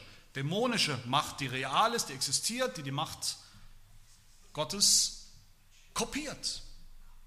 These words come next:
fälscht. Die Bibel sagt, der Teufel tut das, der Teufel verkleidet sich immer als ein Engel des Lichts. Er tarnt sich als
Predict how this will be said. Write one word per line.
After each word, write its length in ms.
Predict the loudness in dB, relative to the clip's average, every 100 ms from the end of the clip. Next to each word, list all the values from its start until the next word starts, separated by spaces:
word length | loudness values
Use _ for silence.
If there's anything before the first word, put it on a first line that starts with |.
| -20 -20 -20 -20 -12
fälscht. 640 | -2 0 0 -2 -4 -6 -10 -14 -16 -18 -18 -20 -20 -20 -20 -20 -14 -8
Die 40 |
Bibel 200 | -4 0
sagt, 200 | 0 0
der 80 | -2
Teufel 280 | -2 -2 -6
tut 180 | -6
das, 140 | -2 -2
der 100 | -2
Teufel 300 | -4 -6 -8
verkleidet 500 | -8 -4 -2 0 -2
sich 260 | -2 -4 -8 -12 -2
immer 260 | 2 2 -2 -14 -6
als 140 | 0
ein 100 | 0
Engel 260 | 2 2 2
des 160 | 0 0
Lichts. 320 | 0 -4 -4
Er 100 | -4
tarnt 340 | 0 0 4
sich 300 | 4 4 0 -2
als 480 | 4 6 4 0